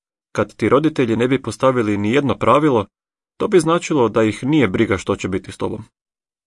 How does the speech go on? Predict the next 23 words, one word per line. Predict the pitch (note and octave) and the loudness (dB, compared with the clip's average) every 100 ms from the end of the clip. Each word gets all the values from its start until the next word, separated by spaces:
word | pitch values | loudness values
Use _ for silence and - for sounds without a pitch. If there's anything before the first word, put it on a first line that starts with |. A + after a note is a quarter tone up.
| _ _ - | _ _ -4
Zar | G2+ F#2 | -4 -4
bi | G2 | -2
to | - G#2 | 2 0
stvarno | - - G#2+ A#2 | 0 0 2 2
bili | G2 A2+ F#2+ | 2 2 2
dobri | G2 G2+ F#2+ | 2 2 0
roditelji? | F#2 F#2 - F2 G#2+ _ _ _ _ _ _ _ _ _ _ _ _ _ | 0 -2 -8 -12 -14 _ _ _ _ _ _ _ _ _ _ _ _ _
Vjerovao | - A2+ B2 F#3+ F#3+ B2+ | -4 0 2 4 4 4
ili | A2+ G2+ | 2 0
ne, | G2+ E3+ G3+ _ _ _ _ _ | 0 -2 -6 _ _ _ _ _
i | A#2+ | 2
roditelji | D#3+ G3+ - A2 G2+ | 2 2 0 -2 -2
se | - | -2
moraju | G#2+ G#2+ G#2 F#2+ | 0 2 0 -2
pridržavati | G#2+ F#2+ G2+ A2+ G2+ - | -6 -6 0 2 0 -2
određenih | G2+ G#2+ G#2 F#2+ F2+ | 0 0 0 -2 -2
pravila. | G#2 G2 F2 F2 - _ _ _ _ _ _ _ - | 0 0 0 -6 -14 _ _ _ _ _ _ _ -2
Ako | A#2 - | -2 0
misliš | A2+ A#2 A2 | 0 0 -4
da | G2 G2 | -4 -2
to | A#2 | 0
nije | A2 G2 | 0 0
točno, | - C#3+ - B2+ | 0 -4 -2 -4